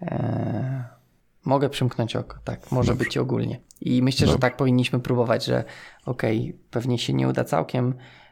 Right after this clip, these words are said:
Speaker 1: e, uniknąć tych powiązań, ale możemy celować w technology agnostic, tak? Czy
Speaker 2: Mhm.
Speaker 1: nawet nie, nawet, e, jak będzie, że branża, branża agnostic.
Speaker 2: Branża.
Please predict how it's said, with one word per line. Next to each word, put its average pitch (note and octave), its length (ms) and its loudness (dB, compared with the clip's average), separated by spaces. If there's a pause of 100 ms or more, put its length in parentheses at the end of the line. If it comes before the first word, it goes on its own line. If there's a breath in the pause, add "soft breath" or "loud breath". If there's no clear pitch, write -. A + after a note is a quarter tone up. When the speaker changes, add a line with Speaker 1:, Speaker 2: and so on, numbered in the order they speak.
(200 loud breath)
Speaker 1:
e, D3 280 -2
uniknąć A#2+ 600 0
tych A#2+ 160 -4
powiązań, B2+ 720 0
ale C#3 240 0
możemy B2+ 720 0
celować B2+ 720 -4
w B2+ 320 -2 (580 soft breath)
technology B2+ 840 0
agnostic, A#2+ 640 -4
tak? - 400 -6 (300)
Czy - 60 4
Speaker 2:
Mhm. G2 280 8
Speaker 1:
nawet G#2 260 8
nie, A#2+ 280 6
nawet, - 380 -2 (1200 soft breath)
e, D#3 60 -6
jak A#2+ 140 -2
będzie, B2+ 280 -2
że B2+ 180 -2
branża, A#2+ 680 -2
branża B2 360 0
agnostic. A#2 480 -4 (920 loud breath)
Speaker 2:
Branża. G#2+ 680 4